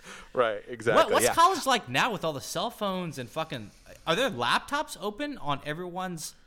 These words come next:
Speaker 2: legit question?
Speaker 1: Oh, yeah. No, I
Speaker 2: Like,
Speaker 1: think so. I mean,
Speaker 2: are
Speaker 1: Doctor Missus the Commish is the closest person that I know that's been to college recently.
Speaker 2: Yeah.
Speaker 1: 'Cause she, you know, but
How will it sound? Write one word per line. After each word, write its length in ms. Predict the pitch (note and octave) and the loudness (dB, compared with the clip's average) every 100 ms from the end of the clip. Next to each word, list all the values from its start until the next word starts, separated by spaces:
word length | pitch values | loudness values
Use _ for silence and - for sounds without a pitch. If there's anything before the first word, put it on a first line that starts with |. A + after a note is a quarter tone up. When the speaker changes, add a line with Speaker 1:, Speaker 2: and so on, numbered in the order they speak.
| _ - - B2+ | _ -20 -18 -8
Speaker 2:
legit 380 | C3+ D3+ C#3+ | -4 -2 -4
question? 380 | - A#2+ - D2+ - _ _ - | -6 -8 -8 -14 -18 _ _ 4
Speaker 1:
Oh, 280 | C3+ C#3+ | 4 4
yeah. 320 | G2 C3+ E2+ - | 2 0 0 -2
No, 160 | C3 D#3+ | 2 4
I 60 | |
Speaker 2:
Like, 100 | D3+ | 4
Speaker 1:
think 140 | D#3+ F#3 | 0 2
so. 180 | F#2+ | 2
I 60 | F2 | 2
mean, 140 | A2+ | 0
Speaker 2:
are 60 | D3+ | -2
Speaker 1:
Doctor 460 | B2 C3 D3+ - E3 | -4 2 2 4 0
Missus 280 | D#3+ D3 | 2 -2
the 80 | B2+ | -2
Commish 320 | - B2+ A#2 | -2 -2 -2
is 40 | G2+ | -2
the 80 | G2+ | 0
closest 360 | A#2 A2 G#2+ | 2 0 0
person 260 | A#2 A2 G2 | -2 -2 -4
that 140 | F2+ | -4
I 80 | F#2 | -2
know 140 | F#2+ | 0
that's 180 | F2 F2 | -2 -2
been 140 | - F#2+ | -2 -4
to 60 | |
college 400 | - - G2+ G#2 | -4 -2 0 -2
recently. 600 | C2 F#2 G2+ C#3 C#3 D#3+ - - | -4 -4 -4 -4 -4 -4 -8 -12
Speaker 2:
Yeah. 100 | A2+ - - - | -12 -12 -18 -6
Speaker 1:
'Cause 120 | A#2+ | -2
she, 220 | - A2 A#2+ | -2 -2 -2
you 80 | C3 | 0
know, 240 | F#2 F#2 _ | 0 -2 _
but 300 | D#3+ A2 G#2+ | -2 0 0